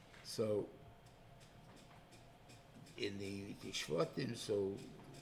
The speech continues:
Ruvain is gonna be administrators. Malachim.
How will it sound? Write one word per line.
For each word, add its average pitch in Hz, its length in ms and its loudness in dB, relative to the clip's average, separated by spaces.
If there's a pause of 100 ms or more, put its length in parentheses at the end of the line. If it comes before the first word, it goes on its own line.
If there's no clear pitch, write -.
(180)
Ruvain 127 460 6 (240)
is - 80 -10
gonna 101 180 -2
be 101 200 0
administrators. 90 1000 -2 (560)
Malachim. 175 380 4